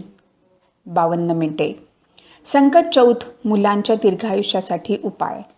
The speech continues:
धार्मिक मान्यता अनुसार महिलांनी आपल्या मुलांसाठी या दिवशी व्रत केले पाहिजे, त्याचबरोबर काही उपायसुद्धा केले पाहिजेत. संकट चौथ हा दिवस हिंदू लोकांचा महत्त्वपूर्ण दिवस आहे. संकट चौथ दोन हजार पंचवीस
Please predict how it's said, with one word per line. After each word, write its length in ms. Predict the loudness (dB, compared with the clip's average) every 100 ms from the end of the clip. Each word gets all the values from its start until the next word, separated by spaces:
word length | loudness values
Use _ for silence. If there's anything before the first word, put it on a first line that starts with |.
| _ _ _ -2
धार्मिक 360 | 2 4 2
मान्यता 400 | 4 4 4 2
अनुसार 560 | 0 2 0 2 0 0
महिलांनी 560 | -2 0 0 0 0 -2
आपल्या 320 | -4 -4 -2
मुलांसाठी 680 | -2 0 -2 -2 -4 0 0
या 160 | 0
दिवशी 340 | 0 -2 -2 -2
व्रत 200 | 0 -2 -2
केले 220 | -2 -2
पाहिजे, 460 | 0 0 0 -4 -6 -10 -20 -20 _ 0
त्याचबरोबर 640 | 2 2 0 2 0 0
काही 340 | 0 -2 -2 -4
उपायसुद्धा 680 | -4 0 0 0 -6 -4 -4
केले 300 | -2 -2 -4
पाहिजेत. 440 | -4 -4 -4 -4 -8 _ _ _ -6
संकट 400 | -4 0 -2 0
चौथ 340 | 0 0 -2 -10
हा 180 | -2 -2
दिवस 460 | 0 0 0 0 -2
हिंदू 280 | 0 2 4
लोकांचा 580 | 2 0 -4 -2 -4 -4 -10 -20 _
महत्त्वपूर्ण 720 | 2 2 4 0 2 2 2 0
दिवस 320 | 0 0 0
आहे. 280 | -2 0 -2 -4 -14 _ _ _ _
संकट 440 | -10 -8 -6 -6 -4
चौथ 200 | -4 -4 -4
दोन 180 | -2 -2
हजार 260 | -2 -4
पंचवीस 640 | -4 -6 -6 -6 -6 -8